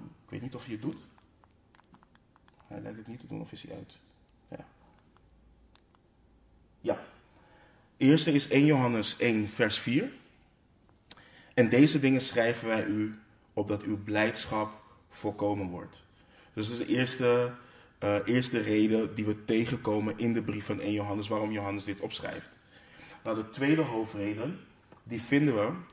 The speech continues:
in één Johannes twee, vers één. "Mijn kinderen,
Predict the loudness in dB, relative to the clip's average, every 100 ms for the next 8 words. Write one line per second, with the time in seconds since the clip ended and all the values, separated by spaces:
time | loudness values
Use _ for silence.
0 | -16 -4 -2 0 0 0 0 -2 -2 -2
1 | 0 -2 0 -4 -10 -18 -20 _ -8 -4
2 | -2 -2 -2 -2 -6 -12 -20 -20 -20 -4
3 | -2 0 4 6 6 4 2